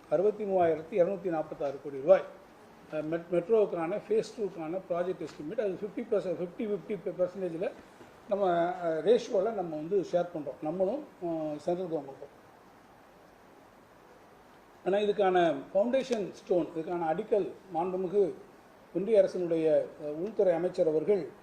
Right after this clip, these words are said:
அதுக்கான, அ, உ-, அடிக்கல் கூட நாட்டி பட்ஜெட் ஸ்பீச் ரெண்டாயிரத்தி இருபத்தொன்னு இருபத்திரெண்டுல சொன்னாங்க. பி ஐ பி என்று சொல்லக்கூடிய ப்ராஜெக்ட் இன்வெஸ்ட்மெண்ட் போர்டுலேயும் அது வைக்கப்பட்டு அது கிளியர் பண்ணியிருக்குது.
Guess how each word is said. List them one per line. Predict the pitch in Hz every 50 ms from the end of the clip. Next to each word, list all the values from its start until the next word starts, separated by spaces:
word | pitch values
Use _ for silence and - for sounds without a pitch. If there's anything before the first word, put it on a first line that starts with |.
| - - - - - - - - -
அதுக்கான, | 165 165 175 180 175 190 196 208 208 208 202 185 170
அ, | 160 151 135 - - - 165 160 156 156 151 151 147 147 143 143 - 160
உ-, | 170 170
அடிக்கல் | 156 156 185 196 - 196 185 180
கூட | 170 180 185 180
நாட்டி | 170 160 156 151 - 196 202 202 165
பட்ஜெட் | 160 160 160 226 226 226
ஸ்பீச் | - - 214 190 170 185
ரெண்டாயிரத்தி | 165 156 170 185 185 185 175 170 - 175
இருபத்தொன்னு | 156 175 180 175 180 175 165 165 156
இருபத்திரெண்டுல | 160 165 156 160 151 151 147 139 -
சொன்னாங்க. | 160 165 165 156 147 147 175 214 - - - - - - - - - - -
பி | 220 233 254
ஐ | 254 254 240
பி | 208 240
என்று | - - 202
சொல்லக்கூடிய | 165 180 190 190 185 190 190 180 190 185 - -
ப்ராஜெக்ட் | 180 185 202 220 220 - 208
இன்வெஸ்ட்மெண்ட் | 185 180 180 160 - - 170 160 151 -
போர்டுலேயும் | 170 185 190 185 196 202 190
அது | 165 156
வைக்கப்பட்டு | 156 156 151 - 180 165 180 156 - 190
அது | 180 151 151 147 135 - -
கிளியர் | 175 180 180 170 165
பண்ணியிருக்குது. | 156 156 151 131 - - 139 131 139 175